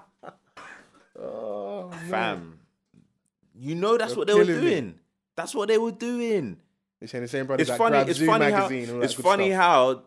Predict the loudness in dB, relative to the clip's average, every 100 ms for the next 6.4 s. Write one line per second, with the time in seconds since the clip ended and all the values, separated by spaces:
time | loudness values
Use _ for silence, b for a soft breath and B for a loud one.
0 | -2 -2 -4 -14 _ _ _ -2 -2 -2
1 | -8 -8 -8 -10 -10 -6 -6 -6 -10 -10
2 | -8 -10 -10 -12 -10 -10 -10 -12 -12 -14
3 | -14 -20 -14 -14 -14 -16 _ _ _ _
4 | _ _ _ _ _ _ _ _ _ _
5 | _ _ _ _ -14 -10 -8 -8 -8 -10
6 | -10 -8 -8